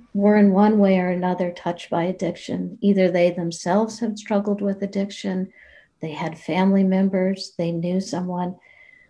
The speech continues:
But all of that, a lot of it was just driven underground. And it was as though people were reluctant to speak about these things for reasons I understand very well,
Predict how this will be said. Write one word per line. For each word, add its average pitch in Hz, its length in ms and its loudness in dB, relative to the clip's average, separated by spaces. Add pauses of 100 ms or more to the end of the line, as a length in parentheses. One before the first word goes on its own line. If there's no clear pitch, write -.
(140)
But 202 200 4
all 226 280 6
of 226 140 4
that, 202 460 4 (120)
a 220 60 2
lot 220 240 6
of 226 100 6
it 202 120 4
was 196 180 2
just - 300 -4
driven 202 340 4
underground. 170 1000 -2
And 185 160 0
it 190 160 0
was 196 240 -2
as 196 240 -6
though 185 440 0 (300)
people 208 300 2
were 185 220 2
reluctant 185 840 0
to - 120 -6
speak 208 420 -4
about 160 260 -4
these 165 240 -10
things 185 240 -6
for 240 160 -2
reasons 233 480 2
I 180 220 -2
understand 180 640 -2
very 180 260 0
well, 175 480 2